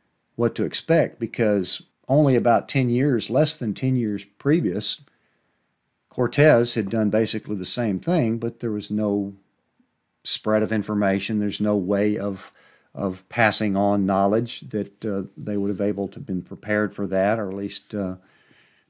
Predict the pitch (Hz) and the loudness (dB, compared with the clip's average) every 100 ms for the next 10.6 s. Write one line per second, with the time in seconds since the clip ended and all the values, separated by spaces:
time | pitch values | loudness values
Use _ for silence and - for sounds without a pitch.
0 | - - - 110 104 92 98 98 95 113 | -8 -6 -4 -2 0 0 0 0 -2 -4
1 | 104 101 101 - 110 101 - 117 92 104 | -4 -2 -4 0 2 2 0 0 0 -2
2 | - 113 - 104 98 98 - 131 170 143 | -4 -6 -4 -4 -4 -8 -2 2 4 2
3 | 107 104 101 _ _ _ _ - 110 135 | 0 0 -2 _ _ _ _ -6 2 4
4 | 127 107 104 - - _ _ - - - | 6 4 0 -6 -12 _ _ -20 -18 -12
5 | 107 117 110 - _ _ _ _ - 113 | -2 0 0 -2 _ _ _ _ -6 -4
6 | 104 120 147 139 117 - 101 101 101 - | 0 4 4 2 -2 0 2 2 0 -4
7 | _ _ _ - 127 123 117 110 98 - | _ _ _ -6 0 4 4 2 -2 -10
8 | 113 110 123 - 110 107 110 - 127 120 | -2 2 2 2 -4 -2 -2 -2 0 0
9 | 104 - - 110 - 113 107 139 104 101 | -2 -6 -12 -16 -6 0 2 4 2 0
10 | 101 _ - 107 101 95 | -4 _ -10 -4 -2 -4